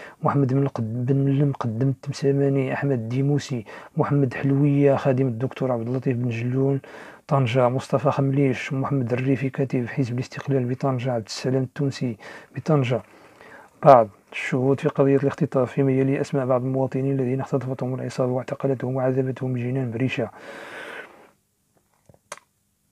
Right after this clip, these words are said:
وهم مستعدون للإدلاء بالشهادة أمام السلطة والمحكمة إذ دعوا لهذا،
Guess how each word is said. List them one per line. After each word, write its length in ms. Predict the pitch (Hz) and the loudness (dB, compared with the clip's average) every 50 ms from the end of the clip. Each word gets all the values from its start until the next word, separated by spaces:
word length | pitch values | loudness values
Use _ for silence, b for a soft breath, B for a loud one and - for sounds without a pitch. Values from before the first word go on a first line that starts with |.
| - - | -6 0
وهم 260 | - 131 120 135 139 | 2 2 4 4 2
مستعدون 580 | 139 - - 139 135 139 127 113 123 139 139 135 | 2 2 4 4 6 6 6 6 4 2 2 2
للإدلاء 800 | 135 135 143 143 147 131 123 123 127 131 131 139 139 139 147 139 | 2 0 0 0 0 0 0 0 0 0 4 4 4 4 4 4
بالشهادة 520 | 135 - - - 139 127 131 127 131 131 | 2 -2 0 0 0 0 2 0 0 -2
أمام 100 | 131 135 | -2 -4
السلطة 380 | 123 - - 139 127 - 139 135 | -4 -4 -4 -4 -4 -2 0 0
والمحكمة 520 | 135 135 135 131 - - 165 135 135 131 | 0 0 -2 -2 -6 -4 -4 -2 -2 0
إذ 100 | 131 131 | 0 0
دعوا 320 | 120 120 127 127 131 131 | 0 0 0 0 0 0
لهذا، 960 | 127 123 120 127 131 135 135 135 135 135 135 135 123 120 123 117 110 107 98 - | 0 -2 -2 0 0 0 0 0 0 0 0 -2 -2 -2 -2 -2 -2 -4 -6 -10